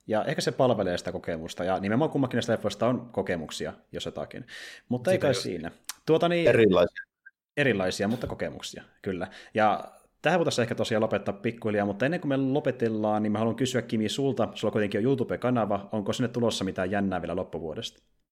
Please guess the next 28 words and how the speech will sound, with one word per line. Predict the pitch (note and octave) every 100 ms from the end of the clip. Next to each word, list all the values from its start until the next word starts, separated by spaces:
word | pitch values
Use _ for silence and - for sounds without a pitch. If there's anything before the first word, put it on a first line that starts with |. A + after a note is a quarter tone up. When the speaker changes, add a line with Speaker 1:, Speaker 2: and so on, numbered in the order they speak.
| -
Speaker 2:
On, | E3+ E3+ B2
äh, | A2+ B2+ B2+ B2+ A#2+ - C3+
on. | C#3+ A#2+ F#2+
Itse | G#2+ -
asiassa | A#2+ A2+ A#2+ A2 B2
mä | A#2+
voisin | A2+ A2+ A#2
tässä | C3 C3 B2
kohtaa | A#2 G2 A2+ G#2 G#2 - -
kertoa, | B2 C3 C#3 D#3+ G3 G#3
että | D#3 D#3+ - C3
mulla | C3 C3 B2
on, | A2+ A#2+ F#2
mä | A#2+
olen | B2+
suunnittelemassa, | B2+ C#3+ B2+ B2+ G#2 G2+ G2+ - G2+ G2+
että | - A2
mä | G#2+ G#2+
viimeinkin | D3 C#3+ B2+ B2 A#2+ A#2
päivitän | B2+ A#2 A2 A2 G#2+
mun | A2 G2+
top | A2 B2+ -
kaksikymmentä | A2+ A2 - G#2
suosikkielokuvaa | - A2 G#2+ - G2+ G2 - G2 F#2+ G2+
listan, | G#2 - G#2+ G2+ G2 _ _ _ _ _ _ C#3
Speaker 3:
Oh. | - - _ -
Speaker 2:
listan, | A#2 A#2 - G#2+ G2
tota, | G2 - G#2 G2+ G2+